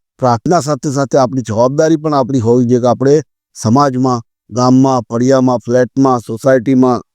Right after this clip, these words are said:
રોડ, રસ્તા, બગીચા, કોઈ પણ જગ્યાએ આપણે ગંદકી ન ફેલાઈએ અને જાગૃત રહીએ. આજે આપણે આટલી જ વાત કરી. ફરી આ વિશે પણ વાત કરવાની થાય ત્યારે ફરી કરીશું.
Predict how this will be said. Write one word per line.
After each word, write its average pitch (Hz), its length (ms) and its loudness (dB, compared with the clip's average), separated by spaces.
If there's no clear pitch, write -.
રોડ, 127 300 2
રસ્તા, 120 480 0
બગીચા, 120 500 0
કોઈ 135 200 -2
પણ 170 200 -2
જગ્યાએ 131 340 2
આપણે 117 220 -4
ગંદકી 110 360 -2
ન 139 120 4
ફેલાઈએ 110 500 -2
અને 117 200 0
જાગૃત 104 500 -2
રહીએ. 98 260 -10
આજે 113 220 -2
આપણે 117 240 0
આટલી 110 280 -2
જ 139 40 2
વાત 135 300 2
કરી. 156 220 0
ફરી 135 180 0
આ 123 140 0
વિશે 160 280 0
પણ 143 180 -2
વાત 123 240 0
કરવાની 120 460 0
થાય 110 200 -2
ત્યારે 110 200 -4
ફરી 113 180 2
કરીશું. 135 480 0